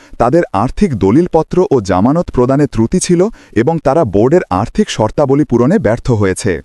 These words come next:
তিন, বরিশাল, ফরচুন বরিশাল। দল না পাওয়ার কারণ,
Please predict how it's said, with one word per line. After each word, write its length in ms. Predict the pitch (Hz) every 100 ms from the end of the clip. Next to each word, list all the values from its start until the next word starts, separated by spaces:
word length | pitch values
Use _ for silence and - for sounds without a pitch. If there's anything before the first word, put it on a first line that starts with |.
| _ - - - 208
তিন, 200 | 143 82 - -
বরিশাল, 540 | 98 139 202 - 98 73 - -
ফরচুন 440 | - 147 - 208 127
বরিশাল। 500 | 104 98 - 87 71 _ - -
দল 240 | 90 107 151
না 220 | 98 107 165
পাওয়ার 260 | 190 160 107
কারণ, 400 | 90 85 78